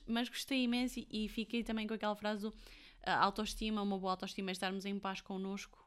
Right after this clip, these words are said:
e com os outros", que tu referiste e que fizeste aqui a, a citação de um autor. Pergunto-te se tens, assim, podcasts, documentários, filmes, livros que recomendes para quem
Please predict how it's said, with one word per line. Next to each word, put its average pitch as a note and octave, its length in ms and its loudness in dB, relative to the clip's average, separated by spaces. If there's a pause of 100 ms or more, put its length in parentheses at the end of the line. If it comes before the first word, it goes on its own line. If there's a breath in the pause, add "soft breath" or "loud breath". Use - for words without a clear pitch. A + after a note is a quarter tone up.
e F#3+ 60 -8
com F#3+ 200 -4
os F#3 120 -4
outros", F3 460 -8 (880 soft breath)
que E3+ 240 -2
tu - 160 -6
referiste F3+ 580 -6
e - 40 -18
que - 60 -20
fizeste F3 360 -6
aqui F3 240 -8
a, D#3+ 600 -6
a D#3 340 -10
citação F#3 640 -6 (440 soft breath)
de F3+ 60 -4
um F3 120 -2
autor. E3+ 400 -4 (380 loud breath)
Pergunto-te E4+ 560 2 (520)
se C4 220 -6
tens, D4 220 2
assim, B3 280 -2
podcasts, A#3 1120 0
documentários, F#3 960 0
filmes, F3+ 800 -2
livros F3+ 760 -4 (280 soft breath)
que - 80 -8
recomendes G3+ 580 -2 (100)
para G3+ 160 -4
quem F3 480 -6